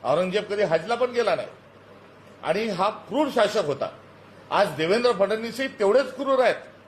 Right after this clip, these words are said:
सदाकदा धर्माचा आधार घेतात आहे, मात्र संतोष देशमुख सारख्या हत्या ज्या होतात आहे,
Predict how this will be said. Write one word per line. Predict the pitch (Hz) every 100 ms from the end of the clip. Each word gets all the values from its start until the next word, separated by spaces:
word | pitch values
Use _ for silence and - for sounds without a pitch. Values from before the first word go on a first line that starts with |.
| - - - - -
सदाकदा | 165 208 226 240
धर्माचा | 180 175 220 240
आधार | 226 208 226
घेतात | 185 165 190 185
आहे, | 190 233 262 - - -
मात्र | 123 143 147 208 254 254 - - -
संतोष | 170 160 247
देशमुख | 214 208 214
सारख्या | 196 180 165 185
हत्या | 151 185 165
ज्या | 156
होतात | 139 127 127
आहे, | 117 95